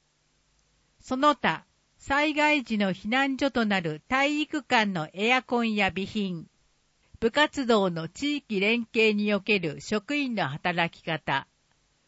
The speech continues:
副業人材の活用、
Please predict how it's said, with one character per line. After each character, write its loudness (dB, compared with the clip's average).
副 -2
業 0
人 -2
材 2
の -4
活 -8
用、 -4